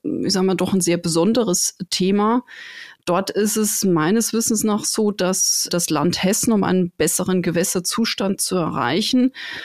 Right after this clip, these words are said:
den großen beziehungsweise größeren Kläranlagen nahezu flächendeckend die Auflage gemacht hat oder versucht, die Auflage zu machen, die vierte Reinigungsstufe einzuführen. Und gleichzeitig, äh, wurden ja wohl auch Fördermittel zugesagt.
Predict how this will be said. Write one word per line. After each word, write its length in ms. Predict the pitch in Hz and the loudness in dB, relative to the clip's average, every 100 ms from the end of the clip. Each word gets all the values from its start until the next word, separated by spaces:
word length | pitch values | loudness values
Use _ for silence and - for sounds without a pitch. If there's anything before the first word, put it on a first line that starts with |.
| - - | -14 -4
den 540 | 190 180 175 170 170 | 0 2 4 4 2
großen 460 | - - 165 220 269 | -2 0 2 4 4
beziehungsweise 600 | 180 - 185 170 170 156 | 2 2 0 2 0 0
größeren 640 | 165 170 202 254 247 185 | -2 0 2 0 0 -2
Kläranlagen 920 | - - 180 - 208 196 180 175 202 | -2 -2 -2 0 0 0 0 0 2
nahezu 340 | 190 180 180 190 | 2 0 0 -4
flächendeckend 880 | - 160 208 - 220 - - 208 202 | 0 0 2 2 0 0 -2 -2 -2
die 80 | |
Auflage 680 | - 127 190 - 208 202 185 | -4 -2 -2 0 0 2 0
gemacht 520 | 165 170 165 190 - | 0 0 0 -2 -4
hat 240 | 247 - - | -6 -6 -6
oder 320 | 165 160 147 165 | -4 -2 -2 -4
versucht, 560 | - 160 156 240 - | -4 0 2 0 0
die 80 | - | -4
Auflage 500 | - 190 - 196 196 | -2 -2 -2 -2 -2
zu 160 | - 196 | -2 0
machen, 500 | 170 185 240 226 214 - - - | 2 2 2 2 0 -8 -12 -6
die 80 | 180 | -4
vierte 320 | - 202 196 | 0 0 0
Reinigungsstufe 800 | 151 160 190 156 - - 156 - | 2 2 2 0 0 -2 -2 -4
einzuführen. 720 | - 160 - 165 - 151 147 156 _ _ - - - - - - - _ | -4 -2 -2 -4 -4 -2 0 -2 _ _ -20 -20 -20 -20 -20 -20 -20 _
Und 460 | 196 190 202 - - | 2 4 2 0 -2
gleichzeitig, 1000 | 170 175 208 - 226 220 233 220 - - | 0 0 0 0 0 0 0 0 -2 -2
äh, 200 | 170 180 | 0 2
wurden 560 | 214 220 226 220 202 | 2 2 2 2 2
ja 180 | 165 180 | 2 2
wohl 180 | 185 185 | 2 2
auch 260 | - 160 | 2 -2
Fördermittel 640 | - 190 196 226 240 247 226 | 0 0 2 2 2 0 -2
zugesagt. 920 | - 247 254 233 208 262 311 - - | 0 2 2 2 2 0 -2 -8 -12